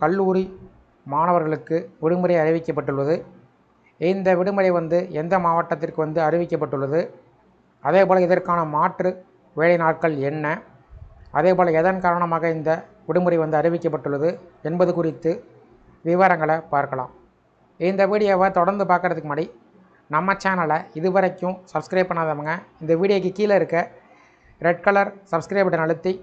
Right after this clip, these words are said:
சப்ஸ்கிரைப் பண்ணிக்கோங்க. அப்படியே பக்கத்தில் இருக்கக்கூடிய நோட்டிஃபிகேஷன் பெல் சிம்பலையும் ப்ரெஸ் பண்ணுங்க. அப்போ தான் நம்ம சேனலில் இதுபோல் வீடியோக்கள் அப்டேட் பண்ணும்போது அதற்கான நோட்டிஃபிகேஷன் உங்களுக்கு உடனுக்குடன் கிடைக்கும்.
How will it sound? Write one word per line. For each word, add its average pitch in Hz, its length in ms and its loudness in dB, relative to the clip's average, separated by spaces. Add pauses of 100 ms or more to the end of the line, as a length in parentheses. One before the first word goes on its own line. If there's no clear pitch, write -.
சப்ஸ்கிரைப் 175 340 -2
பண்ணிக்கோங்க. 151 360 -4 (200)
அப்படியே 180 380 2
பக்கத்தில் 180 260 -2
இருக்கக்கூடிய 160 400 0 (240)
நோட்டிஃபிகேஷன் 175 680 0 (160)
பெல் 175 200 0
சிம்பலையும் 160 440 0
ப்ரெஸ் 156 220 -4
பண்ணுங்க. 139 220 -6 (960)
அப்போ 175 200 6
தான் 196 140 2
நம்ம 185 240 -2
சேனலில் 175 380 0 (240)
இதுபோல் 180 340 2
வீடியோக்கள் 185 380 2
அப்டேட் 175 220 -2
பண்ணும்போது 160 400 -2 (600)
அதற்கான 175 380 2
நோட்டிஃபிகேஷன் 185 560 -2
உங்களுக்கு 170 320 0
உடனுக்குடன் 175 400 0
கிடைக்கும். 143 360 -4